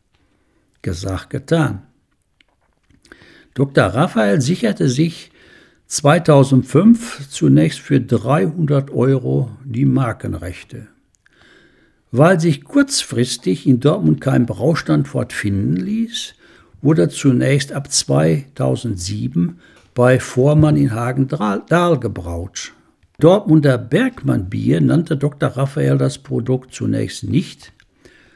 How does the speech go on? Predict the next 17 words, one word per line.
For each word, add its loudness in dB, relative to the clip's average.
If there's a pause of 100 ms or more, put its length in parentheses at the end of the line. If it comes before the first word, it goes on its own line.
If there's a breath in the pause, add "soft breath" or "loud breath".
verwendete 2
aber 4
das 2
überlieferte 0
Kürzel -2
D 0
B -2
B. -4 (1500 soft breath)
Inzwischen 0
ist -4
eine 6
neue 6
Braustätte -2
in -2
Dortmund -2
gefunden -4
worden. -10